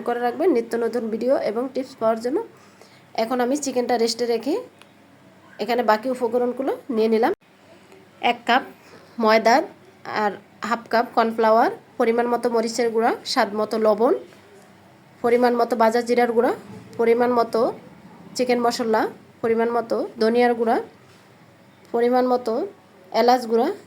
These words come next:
দিয়ে এখন শুকনো উপকরণগুলো ভালোভাবে মিশিয়ে নিব।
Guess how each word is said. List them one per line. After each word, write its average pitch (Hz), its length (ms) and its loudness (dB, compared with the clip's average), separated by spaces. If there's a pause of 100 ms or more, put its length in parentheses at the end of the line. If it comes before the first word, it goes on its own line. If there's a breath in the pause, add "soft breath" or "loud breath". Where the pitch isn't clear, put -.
(140)
দিয়ে 233 200 4 (120)
এখন 254 160 -2 (100)
শুকনো 233 260 -4 (100)
উপকরণগুলো 233 680 -2 (1040)
ভালোভাবে 240 380 0 (100)
মিশিয়ে 240 360 0
নিব। 214 140 0